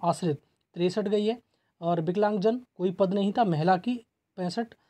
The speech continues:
और सैन्य, भूतपूर्व सैनिक की अड़तालीस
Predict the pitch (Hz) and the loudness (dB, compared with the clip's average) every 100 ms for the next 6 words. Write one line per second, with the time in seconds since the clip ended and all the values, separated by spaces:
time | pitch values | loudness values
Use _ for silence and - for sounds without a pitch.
0 | _ _ 170 202 185 - 202 220 254 285 | _ _ -2 -2 -4 0 2 4 2 0
1 | 175 180 185 214 208 196 190 196 175 180 | 0 0 2 -2 0 -2 2 2 2 0
2 | 277 - | -2 -4